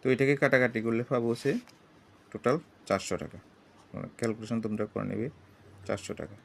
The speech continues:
অর্থাৎ সাতশো টাকা, চারশো পাবো আর কি, ফোর হান্ড্রেড। তাহলে এটাই হলো আনসার।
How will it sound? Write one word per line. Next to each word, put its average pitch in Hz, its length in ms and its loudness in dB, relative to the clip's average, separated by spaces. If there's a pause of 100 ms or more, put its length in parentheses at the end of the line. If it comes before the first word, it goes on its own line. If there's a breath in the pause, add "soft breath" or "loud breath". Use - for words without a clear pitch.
(2250)
অর্থাৎ 101 200 -6
সাতশো 120 320 2
টাকা, 113 320 -2
চারশো 123 320 0
পাবো 104 240 0
আর 92 60 -2
কি, - 140 -16
ফোর 104 180 -4
হান্ড্রেড। 98 220 -8 (440 loud breath)
তাহলে 127 220 4
এটাই 123 160 4
হলো 113 160 2
আনসার। 92 220 -4